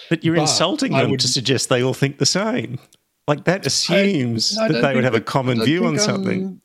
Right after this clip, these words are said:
Speaker 2: I'm, I don't think I'm, um, claiming anything about whether they all think the same. All I'm saying is that I would trust a person who identifies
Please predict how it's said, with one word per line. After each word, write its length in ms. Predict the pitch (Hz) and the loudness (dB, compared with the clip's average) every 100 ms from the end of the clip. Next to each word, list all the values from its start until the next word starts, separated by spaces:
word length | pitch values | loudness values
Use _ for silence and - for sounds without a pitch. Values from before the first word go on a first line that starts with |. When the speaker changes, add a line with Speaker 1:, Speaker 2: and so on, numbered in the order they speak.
| _ _ - | _ _ -10
Speaker 2:
I'm, 80 | 156 | -4
I 20 | |
don't 300 | 160 165 143 | -2 -2 -2
think 300 | - 139 - | -4 -4 -2
I'm, 640 | 131 135 139 139 139 135 123 _ _ - | -4 -2 -4 -4 -6 -8 -12 _ _ -10
um, 920 | 131 127 123 123 127 127 127 123 120 _ _ _ _ - | -8 -6 -6 -4 -6 -6 -8 -10 -14 _ _ _ _ -10
claiming 480 | - 143 151 143 131 | -4 -2 -2 -2 -2
anything 440 | 151 208 190 131 | -4 -4 -6 -6
about 340 | 104 98 98 113 | -6 -6 -8 -6
whether 220 | 117 117 | -6 -6
they 200 | 107 104 | -6 -4
all 180 | 104 110 | -4 -6
think 260 | - 107 | -8 -8
the 100 | - | -8
same. 400 | - 127 202 143 | -10 -6 -6 -6
All 240 | 110 175 160 | -4 0 0
I'm 160 | 107 107 | -2 -4
saying 560 | 123 151 185 98 98 | -4 -4 -6 -12 -12
is 280 | 117 123 113 | -8 -8 -6
that 220 | 117 110 _ | -4 -6 _
I 200 | 117 123 | -8 -6
would 260 | 131 123 110 | -4 -6 -6
trust 340 | - 151 - 123 | -6 -6 -4 -8
a 40 | |
person 440 | - 156 175 131 | -4 -4 -2 -6
who 200 | 101 107 104 | -4 -4 -4
identifies 880 | 98 107 165 131 110 98 98 - | -6 -6 -8 -6 -6 -6 -8 -10